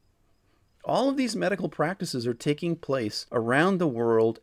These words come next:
at industrial scales today. They occur in standard medical and professional settings and are directed by respectable medical and scientific professionals. These are common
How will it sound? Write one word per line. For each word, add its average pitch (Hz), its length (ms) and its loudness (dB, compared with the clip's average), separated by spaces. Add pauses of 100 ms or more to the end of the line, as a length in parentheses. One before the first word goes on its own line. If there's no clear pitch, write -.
at 127 180 -6
industrial 123 760 -2
scales 110 640 -6
today. - 440 -8 (600)
They 143 160 6
occur 151 500 4 (100)
in 117 180 0
standard 147 600 -2
medical 147 460 0
and 123 120 -4
professional 139 520 -4
settings 131 520 -4 (320)
and 139 140 -2
are 147 80 4
directed 131 580 0
by 139 120 -2
respectable 151 800 -2
medical 160 500 0
and 156 160 0
scientific 156 560 -2
professionals. 175 720 -4 (1000)
These 156 320 -2
are 208 80 -4
common 170 840 2